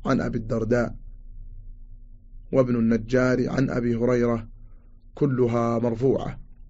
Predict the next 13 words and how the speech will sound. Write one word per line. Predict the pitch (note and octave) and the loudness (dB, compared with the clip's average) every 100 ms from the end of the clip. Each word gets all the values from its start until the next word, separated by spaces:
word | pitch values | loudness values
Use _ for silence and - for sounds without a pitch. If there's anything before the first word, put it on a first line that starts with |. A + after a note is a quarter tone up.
| - - - - - | -20 -20 -18 -20 0
انتهى. | D#3+ D3+ C#3+ A#2 - - - - - - - - - - - - - - - - - - - - - - - - | 2 2 2 0 -4 -10 -16 -18 -20 -20 -20 -20 -18 -20 -20 -20 -20 -20 -20 -20 -20 -20 -16 -16 -16 -18 -2 8
قال | E3+ | 10
الترمذي: | G3+ F#3+ E3 D3+ C#3 D#3 C#3+ D#3 - | 10 8 6 6 6 4 0 -6 -2
"وإلى | C3+ - F3 | 4 6 8
هذا | D#3+ D3 D3+ C#3 | 8 8 6 6
الحديث | C3 A2+ B2 C#3+ E3+ F3 - | 4 4 0 2 2 2 -2
ذهب | - C#3 C3 B2+ | 4 6 6 4
أهل | B2 C#3 A#2+ | 4 2 2
العلم | A#2+ A2+ B2+ A#2+ A#2 - - - - - - - - - | 2 4 4 2 0 -6 -14 -14 -14 -16 -16 -18 -18 -18
في | - C#3 B2 | 0 4 4
توريث | C3 A#2 B2 B2 | 4 2 4 2
ذوي | A#2+ A#2 A2+ | 2 2 2
الأرحام". | G#2+ G2+ - A#2+ - | 0 -4 -4 -4 -4